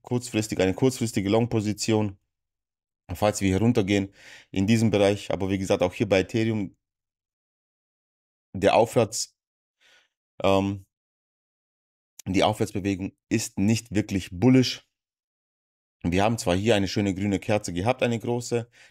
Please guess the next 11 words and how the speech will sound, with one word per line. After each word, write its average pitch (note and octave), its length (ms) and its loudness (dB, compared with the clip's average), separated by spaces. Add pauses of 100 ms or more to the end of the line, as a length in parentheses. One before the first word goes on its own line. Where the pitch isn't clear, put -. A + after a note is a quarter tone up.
deswegen F#2 340 0
sind A#2 220 4
wir G#2 140 4
auch F#2 100 -2
hier G#2+ 180 2
über G2 180 0
dem F#2 200 -2
hunderter G#2 260 -2
Extensionslevel F#2+ 680 -2
drüber C3+ 320 2
gegangen. B2 500 0